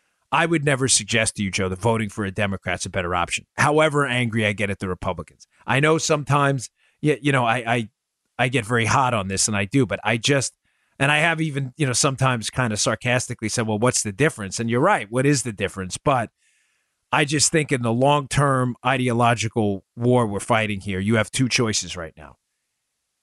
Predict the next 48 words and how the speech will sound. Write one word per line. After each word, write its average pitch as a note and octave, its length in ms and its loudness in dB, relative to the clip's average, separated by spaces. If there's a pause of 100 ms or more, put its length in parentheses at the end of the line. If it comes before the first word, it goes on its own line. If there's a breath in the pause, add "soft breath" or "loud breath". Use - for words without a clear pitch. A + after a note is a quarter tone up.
(180)
If F#3 280 0
we D3+ 140 4
were C3+ 160 2
to A#2+ 60 0
lose A2+ 260 0
primaries, F#2 540 -4
so B2 220 0
the, A2 160 -4
say C3+ 220 0
the A#2+ 100 -4
establishmentarian G#2 840 0
wins F#2 200 -6
the F2+ 80 -10
primary, F2 320 -6
we G#2+ 120 0
have B2 100 0
two B2+ 160 2
choices. - 400 -2 (340 soft breath)
We C3 140 4
have A2+ 140 0
the A2+ 100 0
long-term C3+ 680 2
destruction G#2+ 560 0
of G2 80 -4
the F#2+ 80 -6
United F#2 360 -4
States, F#2+ 340 -6
which G#2+ 160 -4
rhinos, A2+ 680 2
uh, G2 160 0
bad A2 280 0
Republicans G#2 500 -2
are G#2+ 160 -2
unquestionably A2+ 680 -2
contributing G2 600 -4
to, G#2 220 0
and A2+ 100 2
you, A2+ 160 -2
you A#2+ 140 -2
take A2 320 -2
the - 80 -14
blame G#2 300 -2
in D#2+ 60 -14
that, D#2 160 -14
okay? C3 260 0 (260)
I'm B2 160 0
not A#2+ 320 2
absolving, G#2+ 680 0